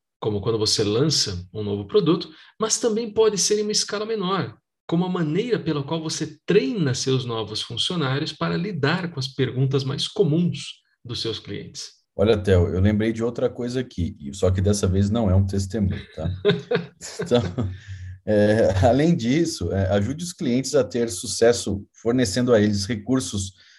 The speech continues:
Speaker 2: é, educacionais certos para que eles saibam como entrar em contato com suas equipes de serviço e suporte.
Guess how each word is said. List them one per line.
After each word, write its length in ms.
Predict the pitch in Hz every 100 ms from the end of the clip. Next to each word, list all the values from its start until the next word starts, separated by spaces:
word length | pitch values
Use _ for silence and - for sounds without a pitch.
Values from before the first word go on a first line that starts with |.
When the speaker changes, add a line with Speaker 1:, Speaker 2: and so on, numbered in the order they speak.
| _
Speaker 2:
é, 160 | 98 90
educacionais 760 | 127 143 143 - 117 104 110
certos 540 | 98 - 120 139 - 95
para 220 | 107 143
que 120 | -
eles 260 | 117 131 -
saibam 320 | 101 113 135
como 240 | 135 135
entrar 240 | 170 170 123
em 40 |
contato 460 | 135 143 101 101 101
com 100 | 127
suas 200 | 127 123
equipes 340 | 123 - 104
de 80 | 113
serviço 480 | - 131 95 95 95
e 40 |
suporte. 560 | 160 160 - 80 -